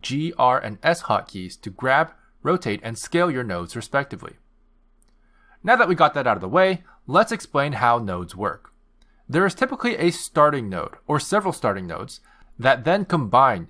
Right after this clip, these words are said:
using other nodes until they all converge into a single ending point,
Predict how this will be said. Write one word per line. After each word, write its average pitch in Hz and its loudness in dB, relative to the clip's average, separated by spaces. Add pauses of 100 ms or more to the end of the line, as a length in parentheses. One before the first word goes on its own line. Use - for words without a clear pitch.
using 185 -2
other 147 0
nodes 98 -4
until 139 -4
they 165 0
all 143 2
converge 117 -4
into 117 -8
a 104 -6
single 175 -4
ending 120 -8
point, 107 -4